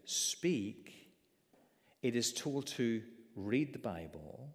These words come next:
and preach the Bible. It's where God speaks. Now, l-, let's be fair, there, there are some, uh, e-, exceptions perhaps to that, that God is,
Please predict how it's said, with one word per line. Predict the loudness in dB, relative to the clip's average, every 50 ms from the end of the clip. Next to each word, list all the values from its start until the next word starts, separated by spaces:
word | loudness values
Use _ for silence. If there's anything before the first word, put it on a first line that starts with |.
| -18 _ _ _ _ _ _ _ _ _ _ _ _ _ _ _ -4
and | -4 -4 -4
preach | -8 -6 -6 -6 -4 -4 -6 -4
the | -4 -6
Bible. | -8 -8 -12 -12 -16 -16 -18 -20 -20 -20 -20 _ _ _ _ _ _ _ _ _ _ _ _ _ _
It's | -16 -16 -6 -4
where | -4 -4
God | -2 -2 -4 -4 -4
speaks. | -8 -8 -8 -8 -8 -8 -14 -20 -20 -20 _ _ _ _ _ _ _ _ _ _ _ _ _ _ _ _ _ _ _ _ _ _ _ _ _ -14 -14 -12 -8 2
Now, | 2 2 2 2 -4 -14 -16 -16 -14 -8
l-, | -6 -4 -4 -4 -4 -6 -8 -10 -12 -14 -14 -12 -12 -10 -10 -10 -10 -8 -6
let's | -6 -6 -6 -4
be | -4
fair, | 2 4 4 6 6
there, | 4 4 4
there | 4 4 2
are | 2
some, | 4 4 2 2 2 -4 -8 -14 -16 -18 -8 0
uh, | 2 4
e-, | 4 4 4 2 0 2 2
exceptions | 2 0 0 0 0 0 0 -2 -2 -2 -2 0 -2 -2
perhaps | -2 -2 0 2 0 0 0 0
to | 2 2 4
that, | 6 4 4 4 2
that | 0 -2 -2 -6 -8 2
God | 4 4 4 6 4
is, | 2 0 -2